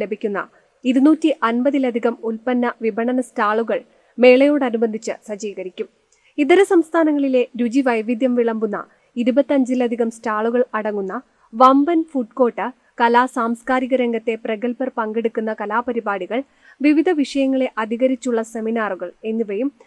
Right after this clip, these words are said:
ദിവസേനയുണ്ടാകും. പതിനേഴ് ഉപസമിതികൾ മേളയ്ക്കായി രൂപീകരിച്ചിട്ടുണ്ട്. കുടുംബശ്രീ ജില്ലാ മിഷൻ കോർഡിനേറ്റർ ബി എസ് മനോജ് സ്വാഗതം പറഞ്ഞു. പാലക്കാട് ജില്ലാ പഞ്ചായത്ത് മെമ്പർ ഷാനിബ,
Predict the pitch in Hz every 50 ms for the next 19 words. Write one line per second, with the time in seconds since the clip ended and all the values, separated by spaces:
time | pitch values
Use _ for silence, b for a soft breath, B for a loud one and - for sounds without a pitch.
0 | b b b 220 233 240 247 254 - - 262 233 214 190 190 190 190 190 202 196
1 | 233 240 - _ _ b b b b b b - 294 302 285 349 339 381 392 392
2 | 370 330 226 277 277 - 294 262 254 226 247 226 233 226 220 220 214 214 226 247
3 | 247 - - 208 185 - _ 214 208 196 220 208 202 208 196 - - - - 202
4 | 196 202 214 - _ _ _ _ _ _ - 247 247 240 247 254 - - 269 254
5 | 214 233 220 233 233 233 240 247 233 - 247 240 240 233 240 226 220 226 226 220
6 | 220 220 - 247 262 277 - _ _ _ _ _ _ _ _ 214 226 247 - -
7 | - 233 233 - - 240 220 220 220 226 240 233 - - - 226 202 208 214 220
8 | 226 214 190 208 196 202 208 226 233 - _ _ _ _ _ _ _ _ _ -
9 | 262 269 285 294 - 311 311 285 240 247 240 262 285 285 294 262 247 262 254 254
10 | 247 - 247 233 226 226 220 226 226 - - 247 220 214 220 220 202 202